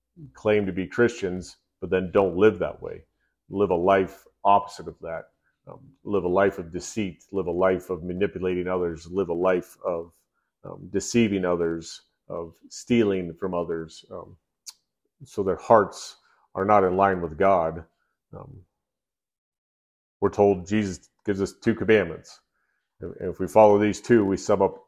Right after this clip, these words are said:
all the laws, um, in the Old Testament. And that is to love the Lord your God with all your heart, all your soul, all your mind, and all your strength, and to love your neighbor as yourself.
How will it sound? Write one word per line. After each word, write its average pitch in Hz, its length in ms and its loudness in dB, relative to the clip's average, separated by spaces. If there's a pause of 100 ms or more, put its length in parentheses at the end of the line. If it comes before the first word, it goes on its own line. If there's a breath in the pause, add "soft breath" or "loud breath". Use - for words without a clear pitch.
all 107 340 8
the 98 60 -4
laws, 87 600 -4 (600)
um, 92 140 -20 (240)
in 95 140 -6
the 90 100 -2
Old 85 200 -2
Testament. 87 400 -8
And 87 80 -8
that 92 160 0
is - 200 -4
to 92 140 -10
love 95 260 2
the 98 80 -2
Lord 104 240 6
your 101 100 0
God 90 320 2
with 85 140 -4
all 107 200 6
your 107 140 2
heart, 95 380 0
all 98 180 0
your 98 140 -2
soul, 92 440 -2
all 107 220 4
your 117 120 2
mind, 95 340 0
and 92 120 -8
all 92 200 0
your 92 140 -4
strength, - 420 -16 (520)
and 87 120 -8
to 87 80 -6
love 90 220 0
your 87 100 -4
neighbor 90 380 -2
as 85 120 -6
yourself. - 460 -12